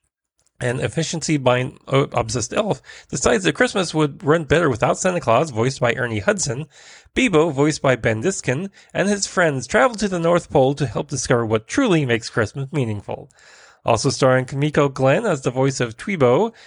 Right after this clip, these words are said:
Yvette Nicole Brown as the voice of Turbo, Keith Ferguson as the voice of Fleabo, and Victor Garber as the narrator. Bebo Saves Christmas is produced by Warner Brothers Animation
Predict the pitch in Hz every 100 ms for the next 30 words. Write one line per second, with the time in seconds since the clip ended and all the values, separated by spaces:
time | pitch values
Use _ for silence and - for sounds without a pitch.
0 | _ 135 139 185 156 151 185 143 135 165
1 | 220 170 127 143 131 107 - 226 175 113
2 | 107 107 _ - _ - 233 196 254 202
3 | 170 165 143 135 135 - 104 - 247 180
4 | 120 120 135 - _ 160 214 147 190 208
5 | 196 190 175 120 117 104 110 110 127 120
6 | 107 101 104 - - _ _ _ 123 120
7 | 127 135 139 139 - 151 147 156 185 -
8 | 190 220 202 143 127 107 117 147 131 143
9 | 147 139 147 139 131 131